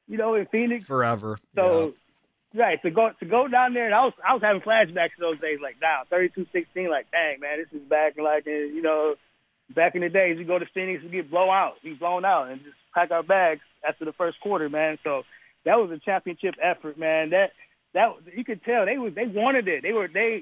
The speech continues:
Speaker 1: they were just, they were just hungry, man. After that, I don't know what clicked, how they, he took over, man, leadership. They, they just wanted it. They wanted it. Every loose ball, they were fighting,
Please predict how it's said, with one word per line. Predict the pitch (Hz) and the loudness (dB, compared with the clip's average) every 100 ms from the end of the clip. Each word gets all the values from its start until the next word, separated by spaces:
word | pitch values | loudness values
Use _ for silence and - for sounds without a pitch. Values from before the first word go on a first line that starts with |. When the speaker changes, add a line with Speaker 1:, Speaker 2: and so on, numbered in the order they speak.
| 165 | -8
Speaker 1:
they | 240 | -8
were | 208 | -8
just, | 165 143 _ _ - - _ 214 | -8 -14 _ _ -20 -20 _ -4
they | |
were | 247 | -2
just | 170 147 | -4 -6
hungry, | - 196 214 170 160 | -2 0 2 0 0
man. | 156 156 156 | 2 0 0
After | 170 - | -2 0
that, | 190 170 | 0 0
I | 185 | -2
don't | 190 | -2
know | 175 | 0
what | 175 220 - | 0 -2 -2
clicked, | 220 226 220 _ _ - | 0 0 0 _ _ -2
how | 180 208 | 2 4
they, | 202 202 202 - _ _ _ _ | 2 -2 -4 -8 _ _ _ _
he | - | -12
took | 185 196 190 | -2 -2 0
over, | 190 185 175 - 160 | 0 0 -8 -10 -8
man, | 175 175 175 165 143 | -2 0 0 -2 -4
leadership. | 170 180 - 190 180 147 | -2 -2 0 -2 -2 -2
They, | 202 165 | -4 -2
they | 175 | -4
just | 214 180 180 | -4 -6 -2
wanted | 226 254 196 | -2 -2 -4
it. | 117 _ _ _ _ | -8 _ _ _ _
They | 190 | -8
wanted | 262 277 285 196 | -2 0 0 0
it. | |
Every | 165 226 | 0 0
loose | 214 220 | -2 -4
ball, | 180 220 226 214 | 0 2 2 2
they | |
were | 233 - | -2 0
fighting, | 196 208 214 | 4 4 2